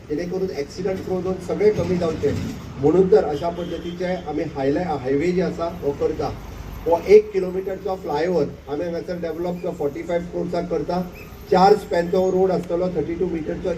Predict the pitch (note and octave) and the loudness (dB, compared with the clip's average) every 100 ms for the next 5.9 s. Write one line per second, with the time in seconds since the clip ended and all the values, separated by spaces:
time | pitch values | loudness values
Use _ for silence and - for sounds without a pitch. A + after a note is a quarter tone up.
0 | E3+ F3 F3 - - - - - D3+ D#3+ | -2 0 -2 -4 -10 -10 -10 -2 0 4
1 | F3+ F3 F3+ D#3 C#3+ A#2+ - - - - | 2 2 2 4 4 2 -4 -12 -10 -10
2 | - - - - - D#3 F3+ F3 D#3 F3+ | -10 -12 -12 -12 6 8 8 6 6 4
3 | F3 - F#3+ F3 F3+ F3 F3 D3+ D#3+ F3 | 4 6 6 6 2 2 4 4 2 0
4 | F3+ E3 D#3 F3 D#3 E3+ F3 D3+ E3+ F3 | -2 -2 -2 -2 -2 -2 -4 -4 -4 -2
5 | D3+ F#3 F#3 F3+ F3+ - F#3 D3+ | -2 -2 -2 -4 -6 -6 4 6